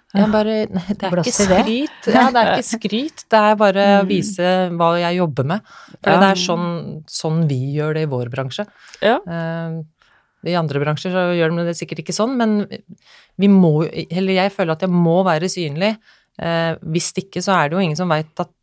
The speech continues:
Speaker 1: jeg driver med det jeg gjør, så
Speaker 3: Nei.
Speaker 1: da er det jo ingen som ringer meg heller, da får jeg ikke noe jobb heller.
Speaker 2: Nei,
Speaker 3: Men det
Speaker 2: det er
Speaker 3: er jo
Speaker 2: akkurat det.
Speaker 3: viktig i alle bransjer, egentlig. Hvis man bare lærer seg
Speaker 1: Mhm.
Speaker 3: å studere de menneskene som har gjort det
Speaker 1: Mhm.
Speaker 3: skikkelig bra, og lære av de,
Speaker 1: Mhm.
Speaker 3: på en måte, istedenfor å rakke
Speaker 1: Det er
Speaker 3: ned
Speaker 1: akkurat
Speaker 3: på de.
Speaker 1: det. Ja, helt
Speaker 3: Mhm.
Speaker 1: riktig.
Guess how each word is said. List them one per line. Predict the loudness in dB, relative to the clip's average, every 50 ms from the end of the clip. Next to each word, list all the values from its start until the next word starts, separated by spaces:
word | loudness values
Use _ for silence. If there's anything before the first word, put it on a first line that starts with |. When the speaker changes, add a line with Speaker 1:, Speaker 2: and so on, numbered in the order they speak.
| _ _ -2
Speaker 1:
jeg | -2 0 0 0 -2 -2 -4
driver | -4 -4 -4 -4
med | -2 -2
det | 0 0 0
jeg | 0 0 -2
gjør, | -2 -4
så | -6 -6 -4 -4 -2 -2 -2 -2
Speaker 3:
Nei. | -2 -2 -4 -6 -8 -12 -14 -18 _ _ -2
Speaker 1:
da | 0
er | 0 2
det |
jo | 2 0
ingen | 0
som | -2 0
ringer | 0 0 0 2
meg | 2 2
heller, | 2 2 2 2
da | 0 0 0
får | 0 -2
jeg | -2 -2
ikke | -2 -2
noe | -2 0
jobb | 0 0
heller. | -2 -2 -4 -8 -10 _ _ _ _ -4
Speaker 2:
Nei, | 0 2
Speaker 3:
Men | 2
det | 4 4
Speaker 2:
det | 4
er | 4
Speaker 3:
er |
jo | 4 4
Speaker 2:
akkurat | 4 2 2 2
det. | 2 0
Speaker 3:
viktig | 0 0 -2 -2 0
i | 0 2
alle | 2 0 0 -2
bransjer, | -2 -4 -4 -4 -4 -4 -4
egentlig. | -4 -2 -2 -2 -2 -2
Hvis | 0 0
man | 2 2 4
bare | 4 4
lærer | 4 2 2 2 0
seg | 2 2 4
Speaker 1:
Mhm. | 4 4
Speaker 3:
å | 2
studere | 0 -2 -6 -4 -2 0 2 2 2 2 0
de | 0
menneskene | 0 -2 -2 -4 -6 -8 -10
som | -6 -6 -6
har | -6
gjort | -6 -4
det | -2 -2
Speaker 1:
Mhm. | 0 0 0
Speaker 3:
skikkelig | 0 -2 -2
bra, | 0 0 -2 -2 -4 _ _ _ _ -10
og | -8 -4
lære | -2 -2 0 0 0 -2
av | -2 -2 0 0
de, | 0
Speaker 1:
Mhm. | 0 0 0
Speaker 3:
på | 0
en | 0 -2
måte, | -2 -2 -2
istedenfor | -2 -2 -2 -2 -4 -4 -4 -4
å |
rakke | -4 -2 -2
Speaker 1:
Det | 0 0
er | 2
Speaker 3:
ned | 2 2 2 2
Speaker 1:
akkurat | 2 2
Speaker 3:
på |
de. | 2 2
Speaker 1:
det. | 0 -2 _ -4
Ja, | -4 -4 -4 -6 _ _ _ -6
helt | -6 -4
Speaker 3:
Mhm. | -4 -4
Speaker 1:
riktig. | -4 -4 -4 -6